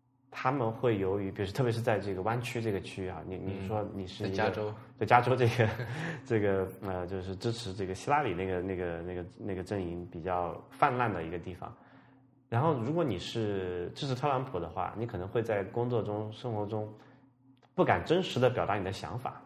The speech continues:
Speaker 2: 是。
Speaker 1: 啊，因为你表达之后就会出现，比如说被人排挤啊，就说你这什么就是非我族类，其心必异这种感觉，对吧？
Speaker 2: 嗯，嗯。
Speaker 1: 呃，但是巴拉吉讲的这种身-，身份分离的方式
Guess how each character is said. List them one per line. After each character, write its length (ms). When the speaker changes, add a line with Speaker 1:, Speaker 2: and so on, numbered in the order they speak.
Speaker 2:
是。 240
Speaker 1:
啊， 100
因 80
为 80
你 60
表 100
达 80
之 80
后 80
就 140
会 260
出 160
现， 220
比 80
如 60
说 120
被 100
人 200
排 260
挤 240
啊， 340
就 100
说 180
你 140
这 80
什 120
么 100
就 100
是 220
非 80
我 180
族 200
类， 160
其 160
心 180
必 140
异 80
这 100
种 80
感 220
觉， 80
对 140
吧？ 180
Speaker 2:
嗯， 300
嗯。 140
Speaker 1:
呃， 380
但 120
是 200
巴 100
拉 160
吉 180
讲 260
的 80
这 120
种 360
身-， 200
身 240
份 180
分 320
离 120
的 100
方 260
式 240